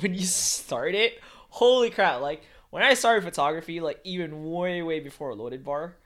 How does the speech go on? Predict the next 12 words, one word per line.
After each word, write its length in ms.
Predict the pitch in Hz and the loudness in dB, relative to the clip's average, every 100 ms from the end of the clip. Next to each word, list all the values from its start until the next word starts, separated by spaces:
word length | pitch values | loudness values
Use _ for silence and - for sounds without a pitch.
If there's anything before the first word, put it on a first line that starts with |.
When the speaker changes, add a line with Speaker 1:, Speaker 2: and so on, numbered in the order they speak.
| _ | _
Speaker 2:
Mm-hmm. 180 | 110 104 - | -20 -20 -6
Speaker 1:
like, 180 | 139 - | -6 0
I 180 | 160 170 | 0 0
legit 840 | 165 180 175 135 156 190 - - | 0 -2 -2 -4 -2 -2 -6 -10
kept, 480 | 147 139 - - - | -4 -4 -6 -16 -8
I 100 | 143 | -6
told 200 | 156 160 | -4 -4
myself, 520 | 156 147 135 123 127 - | -4 -6 -4 -4 -6 -12
"Okay, 340 | 127 117 95 - _ _ _ _ _ _ _ _ 139 | -12 -10 -12 -16 _ _ _ _ _ _ _ _ -10
I'm 80 | 160 | 0
gonna 240 | 175 185 | 0 0
keep, 560 | - - 165 180 180 | -10 -12 -8 -8 -8